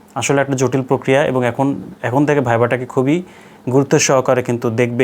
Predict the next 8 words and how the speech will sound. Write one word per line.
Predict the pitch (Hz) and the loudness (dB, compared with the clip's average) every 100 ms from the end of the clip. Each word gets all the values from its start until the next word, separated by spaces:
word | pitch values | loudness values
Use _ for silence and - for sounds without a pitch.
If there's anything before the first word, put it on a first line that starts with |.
| 117 | 0
এনটিআরসি। | 107 110 98 - 107 | 0 -4 -6 -6 -6
এটা | 101 123 | -4 -2
তারা | 127 | 0
ঘোষণা | 123 127 127 123 | 0 0 0 2
দিয়ে | 131 131 | 4 4
রেখে, | 113 - - | 4 -2 -6
রাখছে। | 110 101 - 95 - - - - - - | -6 -4 -6 -8 -14 -20 -20 -20 -20 -12
So, | - | -2